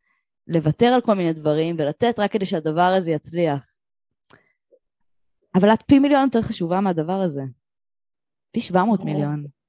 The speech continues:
Speaker 1: פי שבע מאות מיליון מכל זוגיות שאי פעם תהיה לך. כל זוגיות שתגיע, רק אמורה לפאר את האימפריה הזאת שאת בונה מעצמך. רק אמורה להיות עמוד שכאילו יוסיף צבע ויופי וקישוט לבניין הזה.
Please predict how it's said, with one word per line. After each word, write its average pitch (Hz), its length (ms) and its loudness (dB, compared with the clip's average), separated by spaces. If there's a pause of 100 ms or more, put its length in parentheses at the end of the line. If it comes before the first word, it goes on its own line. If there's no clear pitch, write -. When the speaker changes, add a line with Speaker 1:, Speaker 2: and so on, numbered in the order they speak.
(380)
Speaker 1:
פי 277 100 2
שבע 262 240 6
מאות 311 160 2
מיליון 196 320 2
מכל 247 480 6
זוגיות 240 380 0
שאי 233 180 0
פעם 233 160 -6
תהיה 220 180 -2
לך. 208 120 -2 (380)
כל 277 180 4
זוגיות 277 340 0
שתגיע, 226 540 0 (480)
רק 247 220 2
אמורה 240 500 4 (340)
לפאר 214 540 2
את 269 120 -2
האימפריה 208 540 0
הזאת 233 240 -2
שאת 160 240 -4
בונה 165 280 -4
מעצמך. 175 580 -4 (800)
רק 220 160 2
אמורה 247 320 6
להיות 233 380 4 (540)
עמוד 214 360 2
שכאילו 208 800 0
יוסיף 180 500 -4
צבע 233 480 2
ויופי 196 580 0
וקישוט 233 680 2
לבניין 175 420 0
הזה. 151 260 -6